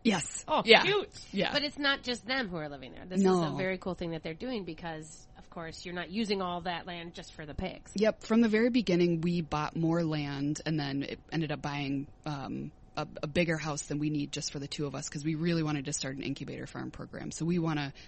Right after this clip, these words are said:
Speaker 1: I got incubated when I was a vegetable farmer, and so part of our sort of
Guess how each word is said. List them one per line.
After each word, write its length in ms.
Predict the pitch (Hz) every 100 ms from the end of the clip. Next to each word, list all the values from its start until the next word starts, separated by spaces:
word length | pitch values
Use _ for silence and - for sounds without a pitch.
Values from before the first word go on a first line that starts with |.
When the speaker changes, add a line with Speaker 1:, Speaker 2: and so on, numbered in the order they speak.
| -
Speaker 1:
I 120 | 226
got 140 | 202
incubated 500 | 170 165 147 139 139
when 100 | 139
I 140 | 147 147
was 320 | 143 143 -
a 40 | 139
vegetable 400 | 143 - - 135
farmer, 400 | - 135 131 117
and 120 | - 151
so 300 | 156 139 135 - - -
part 140 | 185
of 100 | 165
our 220 | 151 139
sort 240 | 135 147
of 80 | 131